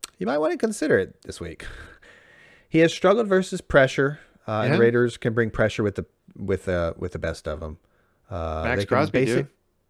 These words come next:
Speaker 2: dude.
Speaker 1: Exactly. Basically, he has struggled versus defenses that can generate pressure with their front four and drop the rest into coverage. The Raiders are fifth best in passing yards given up and seventh best in fantasy points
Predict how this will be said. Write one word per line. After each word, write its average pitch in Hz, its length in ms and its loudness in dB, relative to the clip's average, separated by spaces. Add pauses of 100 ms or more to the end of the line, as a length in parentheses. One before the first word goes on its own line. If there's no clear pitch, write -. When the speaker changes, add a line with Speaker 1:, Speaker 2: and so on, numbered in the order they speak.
(120)
Speaker 2:
dude. - 80 -10
Speaker 1:
Exactly. 95 560 -6 (120)
Basically, 160 680 0
he 131 140 -4
has 131 100 0
struggled 147 320 0
versus 120 400 0
defenses 113 420 -2
that 98 160 -2
can 98 120 -6 (100)
generate 98 320 -2
pressure 95 220 -4
with 92 120 -4
their - 80 -6
front - 320 -4
four 76 460 -4 (200)
and 80 140 -8
drop 82 220 -2
the - 80 -8
rest 80 240 -4
into 78 140 -12
coverage. - 460 -14 (640)
The - 60 -10
Raiders 117 380 4
are 98 80 2
fifth - 320 0
best 139 260 6
in 117 100 -6
passing 113 440 0
yards 98 220 0
given 87 200 -4
up 85 240 -4
and 95 140 -10
seventh 117 400 -4
best 98 280 0
in 98 140 -10
fantasy 90 400 -4
points 82 400 -8